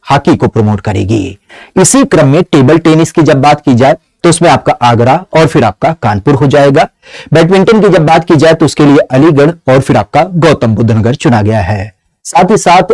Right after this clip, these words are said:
weight lifting की जब बात की जाए तो उसके लिए मिर्जापुर और आपका बिजनौर चुना जा रहा है। Boxing की जब बात की जाए तो boxing के लिए बुलंदशहर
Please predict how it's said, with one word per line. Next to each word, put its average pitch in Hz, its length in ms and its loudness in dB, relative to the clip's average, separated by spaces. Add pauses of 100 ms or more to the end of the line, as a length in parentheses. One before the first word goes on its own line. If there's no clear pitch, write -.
(120)
weight 160 320 2
lifting 147 400 2
की 139 80 0
जब 113 160 0
बात 110 200 0
की 117 140 -2
जाए 135 260 0 (240)
तो 185 60 4
उसके 185 180 0
लिए 165 120 4
मिर्जापुर 147 560 2
और 120 220 -2
आपका 107 240 -2
बिजनौर 117 320 0
चुना 143 240 0
जा 139 160 2
रहा 139 200 2
है। 165 180 0 (320)
Boxing 156 420 0
की 214 80 0
जब 185 160 0
बात 170 220 0
की 170 80 0
जाए 156 180 2
तो 160 120 0
boxing 127 360 0
के - 60 0
लिए 143 120 4
बुलंदशहर 151 560 0